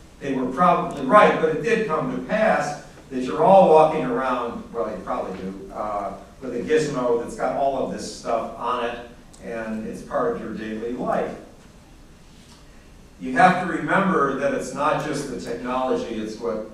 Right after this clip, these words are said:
you know, I really call the Holy Trinity here.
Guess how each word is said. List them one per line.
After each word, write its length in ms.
you 100
know, 140
I 220
really 340
call 240
the 80
Holy 360
Trinity 480
here. 460